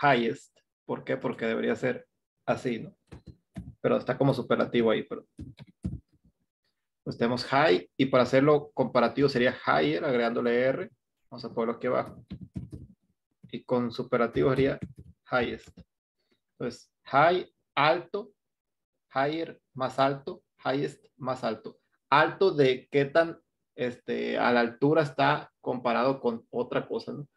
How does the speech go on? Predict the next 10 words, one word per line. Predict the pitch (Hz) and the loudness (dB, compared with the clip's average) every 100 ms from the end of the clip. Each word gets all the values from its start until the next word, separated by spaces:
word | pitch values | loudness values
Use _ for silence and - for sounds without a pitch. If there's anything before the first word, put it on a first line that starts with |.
| _ - | _ -6
No | 131 143 | 2 6
de | 151 139 | 8 6
estatura, | - 120 - 139 120 | 2 -6 -4 -4 -4
estatura | 110 120 - 131 139 | -6 -10 -4 0 2
es | 135 - _ _ | 0 -4 _ _
tall, | 123 107 - | 0 0 -4
eso | 113 117 | -8 -6
es | |
otra | 117 117 117 | -6 -4 -6
cosa. | 110 - | -8 -12